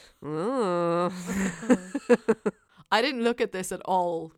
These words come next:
Speaker 2: Frida. Tell me you know what's going on here, because, uh, that's the one part in the movie where I was just like, firstly, I was, like, grossed out.
Speaker 1: So
Speaker 2: But
Speaker 1: disgusting.
Speaker 2: also, I was just like,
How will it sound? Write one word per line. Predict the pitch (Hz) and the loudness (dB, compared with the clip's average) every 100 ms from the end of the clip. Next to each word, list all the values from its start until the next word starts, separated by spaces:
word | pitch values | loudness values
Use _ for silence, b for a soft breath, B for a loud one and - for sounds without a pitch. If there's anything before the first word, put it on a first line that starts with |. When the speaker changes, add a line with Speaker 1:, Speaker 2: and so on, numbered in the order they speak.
| _ | _
Speaker 2:
Frida. | 208 196 170 151 - | 0 2 2 -2 -6
Tell | - 226 240 | -2 0 0
me | 247 | -2
you | 220 | -4
know | 202 190 | -4 -4
what's | 185 - | -4 -8
going | - 185 180 | -6 -6 -4
on | 175 170 | -6 -8
here, | 165 147 | -10 -12
because, | 185 214 190 | -4 -2 -2
uh, | 185 | -2
that's | 214 226 | -2 -4
the | - | -4
one | 226 247 247 | -2 -2 0
part | 240 220 | -2 -2
in | 208 | -4
the | |
movie | 202 208 196 | -4 -2 -4
where | 175 | -4
I | 170 | -4
was | 185 | -6
just | 190 196 | -8 -10
like, | 180 - _ _ _ _ _ _ - | -10 -14 _ _ _ _ _ _ -6
firstly, | 226 226 202 | -6 -4 -4
I | 160 170 | -2 -4
was, | 170 | -6
like, | 180 165 | -10 -10
grossed | 175 160 - | -10 -10 -8
out. | 151 160 - | -8 -8 -10
Speaker 1:
So | - 131 | -12 -12
Speaker 2:
But | 120 | -12
Speaker 1:
disgusting. | - - 196 185 | -8 -6 -2 0
Speaker 2:
also, | 196 196 190 | 0 -4 -6
I | 180 | -6
was | 180 | -8
just | 190 - | -12 -10
like, | 190 185 - | -8 -10 -14